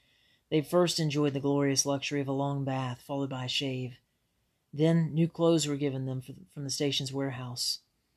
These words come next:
That night, after a hearty dinner, Worsley went on board the whale catcher Samson for the trip around South Georgia to, to the camp where McNeish, McCarthy, and Vincent were waiting. The Samson arrived the following morning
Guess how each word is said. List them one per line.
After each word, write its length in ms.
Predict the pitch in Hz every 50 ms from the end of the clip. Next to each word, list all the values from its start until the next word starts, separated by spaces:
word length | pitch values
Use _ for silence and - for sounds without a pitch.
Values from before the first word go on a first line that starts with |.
| _ _ _ _ _ _ _ -
That 220 | 156 160 170 160
night, 240 | 156 160 160 160 156
after 260 | 151 147 - - 160
a 60 | 147
hearty 280 | 135 143 160 160 151 147
dinner, 320 | 143 156 151 143 139 139
Worsley 380 | 135 139 151 160 151 143 156 160
went 240 | 147 147 160 160 156
on 180 | 151 151 151
board 400 | 147 143 143 143 143 143 139 135 - _ _ _ _ _ -
the 80 | - 139
whale 260 | 135 147 151 151 147
catcher 400 | 147 - 156 143 139 - 147 135
Samson 640 | - - - 156 156 156 147 - - 123 117 117 _ _ _ _ _ _ _ _
for 100 | - 143
the 80 | 135 135
trip 260 | - - 160 151 -
around 360 | 147 139 156 165 180 180 170
South 320 | - - 143 131 123 123
Georgia 420 | - - 131 127 123 127 120 123 123 _ _ _ _ _ _ _ _ _ _ _ _ _ _ _ _ _ _ _ -
to, 260 | - 151 139 127 - - _ _ _ _ _ _ _ _ _ _ _ _ _ _ _ -
to 80 | -
the 100 | 147 143
camp 320 | 139 - 165 165 156 147 -
where 120 | 156 147
McNeish, 500 | 143 143 135 143 151 165 165 156 - -
McCarthy, 480 | 151 143 - - 156 147 143 139 147 147
and 160 | 135 131 127
Vincent 340 | 147 151 147 147 - 135 123
were 140 | 131 135 131
waiting. 360 | 131 131 135 131 123 117 123 - _ _ _ _ _ _ _ - _ _ -
The 60 | 135
Samson 420 | - - 175 165 160 156 - 165
arrived 560 | 151 147 147 147 147 147 147 147 147 147 - - _ _ _ _ _ _ _ _ _ _ _ _ _ _ -
the 80 | 160
following 440 | 131 - 165 156 156 151 156 147 143
morning 440 | 143 147 147 147 143 139 135 131 135